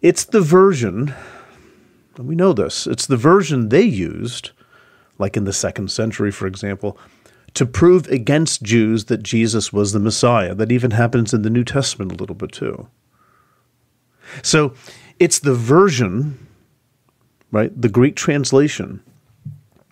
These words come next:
it's the version they used to prove against Jews that Jesus was the Messiah.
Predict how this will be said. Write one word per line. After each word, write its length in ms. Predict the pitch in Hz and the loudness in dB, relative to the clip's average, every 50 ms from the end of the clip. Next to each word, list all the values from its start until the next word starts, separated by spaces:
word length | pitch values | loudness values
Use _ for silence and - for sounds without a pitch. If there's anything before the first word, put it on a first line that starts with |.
| _ _ - - - - _ | _ _ -18 -18 -18 -6 _
it's 180 | - 135 - - | 0 0 2 2
the 100 | - 123 | 0 0
version 460 | 107 107 143 160 175 175 147 165 147 | 2 2 2 2 2 2 0 0 2
they 100 | 131 139 | 2 2
used 260 | 131 131 139 135 - | 2 2 0 0 -2
to 80 | - 123 | -4 -8
prove 380 | - - 127 127 127 127 120 - | -4 0 0 2 2 2 0 -2
against 480 | 117 98 120 120 123 117 - - - - - | -2 0 0 0 0 -2 -6 -10 -14 -16 -12
Jews 480 | 117 101 113 123 113 101 98 104 107 - | -6 -2 0 0 0 0 0 -4 -4 -4
that 140 | 104 104 101 | -4 -4 -4
Jesus 420 | 95 110 107 104 104 113 104 - | -2 -2 -2 0 -2 -2 -4 -4
was 140 | 120 104 - | -4 -6 -4
the 80 | 120 | -2
Messiah. 560 | 113 123 120 - - 92 85 85 82 101 120 | -2 -2 -2 -2 -4 -6 -6 -8 -8 -10 -10